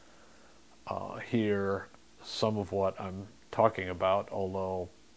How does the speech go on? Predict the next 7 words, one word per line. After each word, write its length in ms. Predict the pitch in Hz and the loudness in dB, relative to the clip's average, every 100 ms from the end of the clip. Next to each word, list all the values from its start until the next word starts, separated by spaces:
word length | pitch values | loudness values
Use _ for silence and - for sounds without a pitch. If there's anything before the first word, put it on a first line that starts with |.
| - - - - | -20 -20 -20 -16
uh, 340 | - 101 - - - - - - - - | -14 -12 -12 -14 -18 -20 -20 -20 -12 0
honestly, 560 | 104 104 - 107 101 | 2 2 0 0 0
the 340 | 92 98 95 92 | -2 -4 -2 -2
solid 380 | - 104 101 | -2 0 0
state 280 | 92 104 95 | -2 -4 -4
designers 560 | - 92 95 92 92 - | -6 -2 -2 -2 -8 -6
have 440 | 95 92 90 - | -4 -4 -8 -16